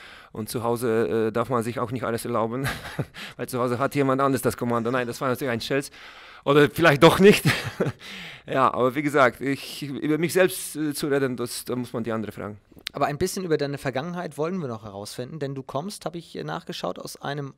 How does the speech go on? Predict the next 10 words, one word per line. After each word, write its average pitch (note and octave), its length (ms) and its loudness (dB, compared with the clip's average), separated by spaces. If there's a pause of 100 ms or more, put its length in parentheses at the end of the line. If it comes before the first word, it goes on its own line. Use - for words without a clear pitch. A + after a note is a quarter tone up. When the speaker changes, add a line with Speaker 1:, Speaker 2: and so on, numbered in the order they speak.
Speaker 2:
Ort D3+ 440 4
in D#3+ 180 -6
Polen, G3 480 -6
der D#3+ 320 -4
Opole G3 640 -6 (200)
heißt. - 420 -14
Wird - 120 -10
der D3 80 -8
so D#3+ 200 -12
ausgesprochen? - 500 -14